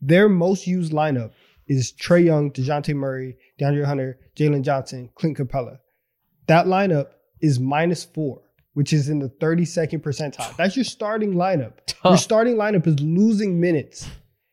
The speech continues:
Speaker 1: And so, like,
Speaker 2: <laughs>
Speaker 1: again, because you have that, and like Isaac said, your third or second most productive player is gonna be out for the next month and a half. Where, who's gonna step up? Who is it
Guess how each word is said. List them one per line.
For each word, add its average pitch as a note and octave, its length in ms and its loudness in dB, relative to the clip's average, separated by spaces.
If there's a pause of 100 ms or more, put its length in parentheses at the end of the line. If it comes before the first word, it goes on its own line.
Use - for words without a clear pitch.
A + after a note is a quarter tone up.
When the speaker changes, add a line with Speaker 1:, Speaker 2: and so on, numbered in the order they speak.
(200)
Speaker 1:
And F3 240 6
so, D#3 260 0
like, C#3 300 2 (100)
Speaker 2:
<laughs> - 80 -8
Speaker 1:
again, E3+ 340 2
because D#3 400 0
you A3 100 -2
have G3+ 200 -2
that, A#3+ 300 -2
and D#3+ 140 0
like D3+ 160 -4
Isaac E3 260 -6
said, F#3+ 320 -4 (240)
your D#3+ 300 2 (300)
third F3 220 2
or F3 60 0
second F3+ 360 -4
most E3 200 -4
productive D3 480 -8
player D#3+ 460 -4 (240)
is D3 140 0
gonna E3 180 2
be C#3 160 -2
out D#3 220 -2
for F3+ 60 -4
the D3 100 -2
next C3+ 300 -8
month C3+ 220 -10
and C3 80 -10
a B2+ 40 -6
half. C3 260 -12 (580)
Where, C#3+ 520 2
who's C4 260 2
gonna A3+ 180 -2
step D#3+ 300 -6
up? A2+ 160 -20 (520)
Who B3+ 320 4
is G3+ 220 2
it C3+ 200 -4